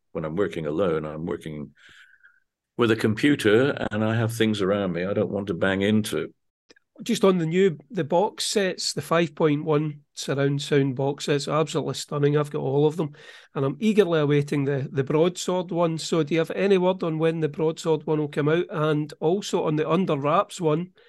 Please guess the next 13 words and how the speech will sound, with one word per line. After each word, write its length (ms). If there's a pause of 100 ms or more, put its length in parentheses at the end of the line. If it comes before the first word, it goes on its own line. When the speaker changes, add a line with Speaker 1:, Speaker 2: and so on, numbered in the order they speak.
(520)
Speaker 2:
do 80
you 60
have 140
any 180
news 320
about 280
that 260
and 100
maybe 440 (100)
getting 240
a 80
real 240
drummer, 400